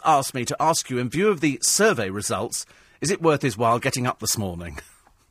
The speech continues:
It's in Manchesterford, you see. And Manchesterford is the place <laughs> where apparently they don't live as long. He's eighty-three, for goodness sake. Eighty-three is good. Eighty, I'd, I'd more worry at your age, Paul, I would <laughs>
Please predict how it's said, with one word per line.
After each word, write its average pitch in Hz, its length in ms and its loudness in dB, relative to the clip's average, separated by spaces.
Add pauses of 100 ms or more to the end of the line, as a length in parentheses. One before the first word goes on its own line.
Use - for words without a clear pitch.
(180)
It's - 140 -12
in 107 120 -6
Manchesterford, 98 760 -4
you 73 80 -16
see. 76 220 -16 (460)
And 95 120 -6
Manchesterford 101 500 -2
is 98 100 -6
the 98 80 -12
place - 340 -8
<laughs> - 120 -14
where - 100 -10
apparently - 360 -8
they 107 100 -4
don't 113 240 0
live 110 160 -2
as 98 100 -4
long. 95 300 -2 (260)
He's 131 160 0
eighty-three, 160 540 2
for 117 100 -2
goodness 101 320 -4
sake. 95 380 -4
Eighty-three 147 480 2
is 135 120 0
good. 139 340 4 (680)
Eighty, 120 280 -6 (120)
I'd, 139 200 2
I'd 165 200 4
more 185 160 2
worry 175 300 4
at - 60 -4
your 180 260 2
age, 107 200 -2
Paul, 110 240 -2
I 110 80 -2
would 101 80 -10
<laughs> - 80 -10